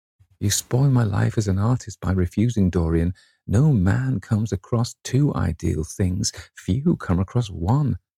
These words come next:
"I can't explain it to you, Basil, but I must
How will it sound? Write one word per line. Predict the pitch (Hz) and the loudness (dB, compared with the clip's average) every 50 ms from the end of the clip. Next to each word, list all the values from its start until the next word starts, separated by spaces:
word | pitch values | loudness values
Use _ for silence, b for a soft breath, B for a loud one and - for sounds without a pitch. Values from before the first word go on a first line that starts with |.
| _ _ _ _ _ _ _ _ _ _ _ | _ _ _ _ _ _ _ _ _ _ _
"I | - 98 | -2 -2
can't | 95 - - - 117 117 117 117 - | -2 -2 -4 -2 -2 0 0 0 -2
explain | - - - - - - 98 95 98 98 98 101 | -6 -8 -8 -10 -6 -2 0 2 2 2 2 2
it | 90 - - | 0 0 -2
to | - - 76 | -6 -6 -4
you, | - 85 | -4 -2
Basil, | - - - 82 80 - - - | -2 -2 -4 -4 -4 -4 -4 -4
but | - 87 - - | -4 -6 -8 -4
I | 90 92 | -4 -4
must | 85 82 87 87 - | -2 -2 -4 -6 -8